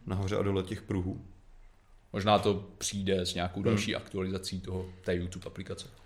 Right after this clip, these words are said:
Speaker 1: Ale vlastně normálně, když to používáš, tak se to chová jakýkoliv jiný Android s nočem, takže vlastně nahoře tady máš tu lištu
Speaker 2: Mhm.
Speaker 1: o výšce toho noče, takže při normálním používání to problém není.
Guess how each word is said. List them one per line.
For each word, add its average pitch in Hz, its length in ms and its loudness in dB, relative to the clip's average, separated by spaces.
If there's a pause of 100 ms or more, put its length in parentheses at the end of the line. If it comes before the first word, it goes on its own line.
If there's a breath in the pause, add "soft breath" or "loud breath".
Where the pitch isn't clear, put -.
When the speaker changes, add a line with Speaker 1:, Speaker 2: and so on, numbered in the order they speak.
(200)
Speaker 1:
Ale 101 100 4
vlastně 104 260 6
normálně, 120 320 8
když 110 100 0
to 170 100 6
používáš, 117 440 4
tak 110 80 2
se - 60 -8
to 120 60 -2
chová 113 200 8
jakýkoliv 113 480 4
jiný 113 180 2
Android 110 360 2
s 104 60 -2
nočem, 101 360 2
takže 98 160 0
vlastně 95 260 -2
nahoře 95 280 4
tady 98 160 2
máš 98 300 2
tu 120 100 -2
lištu 104 500 2
Speaker 2:
Mhm. 135 320 -2
Speaker 1:
o 107 100 0
výšce 107 360 -2
toho 107 200 4
noče, 98 580 0
takže 95 220 -4
při - 240 -4
normálním 110 380 6
používání 107 460 2
to 107 80 0
problém 104 340 6
není. 104 400 2